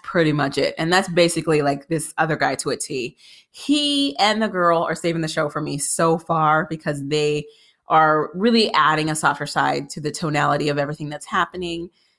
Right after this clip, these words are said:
because this other guy is just insufferable. So <laughs> hopefully we'll see that start to break down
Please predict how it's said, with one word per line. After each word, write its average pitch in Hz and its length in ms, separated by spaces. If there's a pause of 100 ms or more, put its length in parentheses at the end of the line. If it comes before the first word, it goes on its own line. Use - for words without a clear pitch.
(240)
because 160 260
this 156 120
other 196 240
guy 160 180
is 147 120
just - 220
insufferable. 151 1120
So - 160
<laughs> - 200 (340)
hopefully 269 720 (340)
we'll 190 160
see 190 340
that 185 340
start 180 380
to 175 100
break 147 380
down 214 600